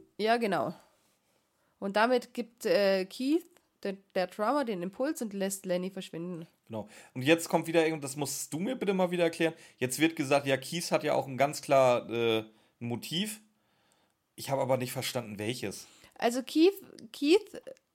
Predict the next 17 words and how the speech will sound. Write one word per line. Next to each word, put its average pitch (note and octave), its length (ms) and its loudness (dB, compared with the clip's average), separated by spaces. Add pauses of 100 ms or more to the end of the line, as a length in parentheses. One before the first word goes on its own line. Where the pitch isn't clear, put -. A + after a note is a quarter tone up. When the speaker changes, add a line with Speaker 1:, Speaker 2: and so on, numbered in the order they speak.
(540)
Speaker 1:
kennt D4+ 500 -2
die G3+ 100 -8
beiden. E3+ 420 0 (440)
Die A#3 100 -2
haben C4+ 100 0
Speaker 2:
Die - 60 2
Speaker 1:
ja B3+ 60 10
Speaker 2:
beiden C4 120 2
Speaker 1:
zusammen, C#4+ 180 4
Speaker 2:
Wheelers. - 240 4 (200)
Speaker 1:
die B3 80 4
haben C#4 100 4
ja E4+ 100 2
zusammen D4+ 320 0
gedrummt C4+ 440 -2
und C4+ 120 -2
gejammt. E3+ 560 -6